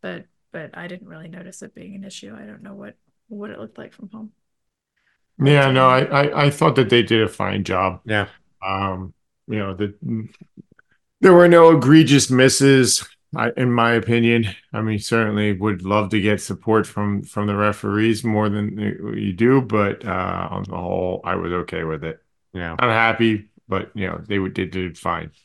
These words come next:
Speaker 3: Yeah, I agree. I, I, I remember at the first half, I remember thinking, like, "All right, yeah, they're, they're,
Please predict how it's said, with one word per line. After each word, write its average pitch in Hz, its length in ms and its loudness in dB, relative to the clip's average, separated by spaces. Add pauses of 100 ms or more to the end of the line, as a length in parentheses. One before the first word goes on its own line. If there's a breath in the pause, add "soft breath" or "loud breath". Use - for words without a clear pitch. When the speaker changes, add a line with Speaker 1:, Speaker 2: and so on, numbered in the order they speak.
(920 soft breath)
Speaker 3:
Yeah, 120 200 4
I 104 60 4
agree. 104 240 2 (120)
I, 110 160 2
I, 101 160 2
I 98 120 -4
remember 104 280 0
at 98 100 -4
the - 60 -20
first - 300 -2
half, 95 220 0
I 95 40 -4
remember 92 240 -4
thinking, 90 160 -4
like, 87 160 -4
"All 175 100 2
right, 98 220 2 (160)
yeah, 147 220 0
they're, 113 260 -2
they're, 123 400 -2